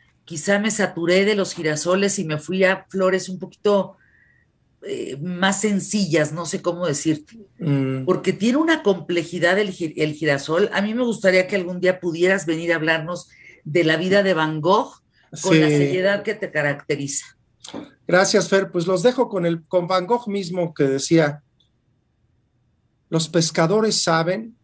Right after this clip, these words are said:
Speaker 2: que el mar es peligroso y la tormenta terrible, pero eso no les impide hacerse a la mar. La normalidad es un camino pavimentado, sirve para caminar,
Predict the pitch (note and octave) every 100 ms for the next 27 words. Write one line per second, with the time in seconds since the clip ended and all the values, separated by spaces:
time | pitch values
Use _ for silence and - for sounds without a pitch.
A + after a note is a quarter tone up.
0 | _ _ _ - D3 C#3+ E3 E3+ E3 -
1 | D3 C#3 C3 C#3+ C#3 - - _ _ _
2 | _ _ _ - C#3 C3+ C#3+ C#3 D3 D#3+
3 | E3 F#3 F3+ C#3+ C3 C#3 B2 A#2 A2+ _
4 | _ _ _ _ _ _ C#3 B2+ D3 E3
5 | F#3 F#3 - - _ _ _ - D#3 E3
6 | E3 D#3+ D3 D3 E3+ E3+ D3+ D#3 C#3+ C3
7 | C#3+ C#3 - C3 B2 B2+ B2 - _ _
8 | _ _ _ _ _ _ _ _ _ D#3+
9 | E3 E3+ E3+ D#3+ E3 E3 E3 F#3 A#3 B3
10 | - G#3 - A3+ G#3+ - E3 G3 A3+ A3+
11 | F#3+ D3+ D3+ C#3 B2+ - C#3 C3+ B2 -
12 | _ _ _ _ _ - A#3+ G#3 G#3 F#3+
13 | E3+ E3 D#3+ E3 F3 E3+